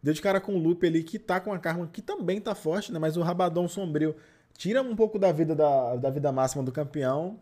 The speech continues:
Ele consegue repor isso com, com o Cajado do Arcanjo, né? Mas ainda assim, ah, ficou difícil ali, não conseguiu ganhar o round, por mais que tenha sido uma derrota ok. Ah, tem que, alguém tem que tirar essa, essa sequência de vitórias aí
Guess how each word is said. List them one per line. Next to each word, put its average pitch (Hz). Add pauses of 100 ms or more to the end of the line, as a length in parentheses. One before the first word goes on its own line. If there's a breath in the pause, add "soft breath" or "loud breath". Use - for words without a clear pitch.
Ele 160
consegue 185
repor 175
isso 156
com, 147 (400 loud breath)
com 147
o -
Cajado 143
do 147
Arcanjo, 156
né? 165
Mas 180
ainda 180
assim, 185 (540 soft breath)
ah, 117 (280)
ficou 135
difícil 139
ali, 123
não 131
conseguiu 139
ganhar 143
o 147
round, 123
por 160
mais 139
que 165
tenha 156
sido 147
uma 151
derrota 135
ok. 170 (400 loud breath)
Ah, 117
tem 165
que, 226
alguém 180
tem 233
que 226
tirar 196
essa, 208 (120)
essa 180
sequência 180
de 170
vitórias 160
aí 147